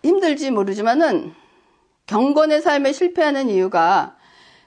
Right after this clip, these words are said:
그리스도인들이 하나님은 사랑한다고 하면서 두려워하지는 않기 때문이라고 말하고 싶습니다.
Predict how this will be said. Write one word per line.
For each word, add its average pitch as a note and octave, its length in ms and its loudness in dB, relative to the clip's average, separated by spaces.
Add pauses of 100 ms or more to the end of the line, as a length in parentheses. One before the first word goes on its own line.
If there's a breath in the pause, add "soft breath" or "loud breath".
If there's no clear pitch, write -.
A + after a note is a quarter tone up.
그리스도인들이 D#4+ 840 -2
하나님은 E4+ 1120 2
사랑한다고 E4+ 800 0
하면서 D4+ 760 -2 (680 soft breath)
두려워하지는 A#3+ 920 0
않기 F3 400 -6
때문이라고 F#3 800 -4 (360)
말하고 D#3 300 -10
싶습니다. - 560 -20